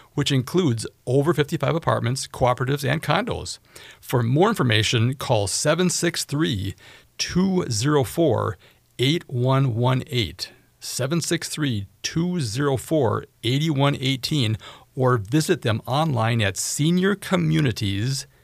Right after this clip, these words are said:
dot guide. senior communities dot guide, or listen to my podcast interview with Julie Hamilton at A M nine fifty radio dot com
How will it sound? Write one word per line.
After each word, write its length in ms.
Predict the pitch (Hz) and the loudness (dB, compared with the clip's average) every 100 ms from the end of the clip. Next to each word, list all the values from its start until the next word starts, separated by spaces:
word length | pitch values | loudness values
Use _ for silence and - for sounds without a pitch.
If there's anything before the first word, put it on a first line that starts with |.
| _ _ _ | _ _ _
dot 380 | 120 110 120 - 123 113 | 0 2 0 -2 -8 0
guide. 540 | 110 98 92 87 87 _ _ _ _ | 2 2 -2 -6 -12 _ _ _ _
senior 400 | - - 151 170 | -10 -2 2 2
communities 440 | 175 147 143 131 120 | 2 0 2 0 -2
dot 480 | - 110 113 - - 123 | -4 -2 -2 -4 -12 -6
guide, 520 | 113 131 113 98 101 - - - | -2 0 2 0 -2 -6 -18 -2
or 420 | 226 285 135 135 - - _ | 0 4 2 0 -4 -20 _
listen 360 | 120 151 196 190 | 0 2 2 2
to 60 | 160 | 2
my 120 | 160 | 2
podcast 600 | - 180 - - 113 120 | 2 0 0 -2 0 0
interview 240 | 104 110 | 0 2
with 160 | 104 101 | 0 0
Julie 300 | 113 113 101 | 0 0 2
Hamilton 460 | 104 127 131 151 - - | 2 0 0 -2 -2 -4
at 200 | 117 - | -4 -4
A 280 | 139 175 196 | -2 -2 -2
M 320 | 143 156 147 | -2 0 0
nine 240 | 127 143 139 | 0 0 -2
fifty 360 | 147 147 - | -2 -2 -2
radio 320 | 107 127 127 113 | 2 2 4 2
dot 200 | 101 - | 0 0
com 420 | 175 139 110 | 0 2 0